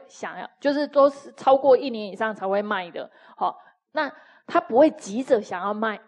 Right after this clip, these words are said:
那通常会急着想要卖，就是公司可能缺钱，还是觉得说这个设备我用了，我已-，就是我已经不打算再用它，我打算一年内要把它卖掉，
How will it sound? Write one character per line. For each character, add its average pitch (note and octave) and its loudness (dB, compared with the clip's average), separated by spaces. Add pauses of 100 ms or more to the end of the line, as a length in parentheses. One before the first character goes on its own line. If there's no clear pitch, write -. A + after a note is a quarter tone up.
(220)
那 F4+ 0
通 F4+ 2
常 C4+ -4
会 D#4 0
急 A#3+ -8
着 B3+ 4
想 G3+ -4
要 G#3+ 2
卖， B3 -4
就 G#3+ -6
是 B3+ 0
公 B3 0
司 B3 -12
可 A3+ -6
能 F3+ -10
缺 G#3+ -2
钱， G#3+ -8
还 G3 -6
是 B3 -8
觉 A3 -2
得 G#3 -4
说 A3+ 0
这 B3 -6
个 A3 -4
设 A#3 0
备 A3+ 0
我 E3+ -2
用 G#3 0
了， F3 -8
我 F3+ 0
已-， G#3 -6 (200)
就 B3+ -2
是 B3 0
我 A3 0
已 - -14
经 A3+ -10
不 B3 0
打 F3 -6
算 G#3+ -4
再 G#3 -4
用 G3 -6
它， F#3 -8
我 F#3 -2
打 G3 -2
算 B3 -2 (200)
一 F4+ 0
年 A3+ -4
内 B3 -4 (2250)
要 B3+ 2
把 - -8
它 G3 -8
卖 G#3 -8
掉， G3 -4